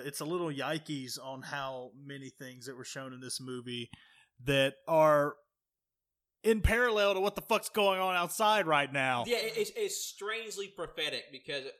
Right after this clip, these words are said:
Speaker 2: in, in, in the movie, the world is ruled by corporations who've, who've overextended their graphs. There is a worldwide plague that's, uh, stricken the world. Th-, there's a scene where there's, there's giant protests in China.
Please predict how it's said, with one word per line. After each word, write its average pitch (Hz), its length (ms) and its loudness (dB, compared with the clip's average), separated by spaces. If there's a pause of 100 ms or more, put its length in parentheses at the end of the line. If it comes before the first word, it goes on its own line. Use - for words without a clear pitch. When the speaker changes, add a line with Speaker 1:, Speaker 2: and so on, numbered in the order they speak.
(380)
Speaker 2:
in, 165 120 -10
in, 175 260 -12
in 156 80 -20
the 170 80 -8
movie, 180 340 -10
the 127 160 -12
world 175 320 -4
is 147 160 -10
ruled 160 320 -12
by 151 220 -2 (120)
corporations 156 720 -6
who've, 135 160 -10 (160)
who've 143 240 -10
overextended 151 600 -8
their 143 140 -10
graphs. 139 480 -6 (280)
There 139 160 -6
is 127 100 -8
a 117 180 -8
worldwide 165 580 -4 (180)
plague 160 640 -6 (380)
that's, 151 300 -10 (160)
uh, 135 220 -8
stricken 156 420 -8
the 143 80 -14
world. 151 420 -12 (420)
Th-, 147 120 -6 (100)
there's 151 220 -6
a 135 80 -10
scene 160 380 -6
where 143 160 -10
there's, 131 200 -12
there's 127 200 -14 (180)
giant 156 360 -6 (120)
protests 156 540 -8
in 113 120 -16
China. 143 540 -8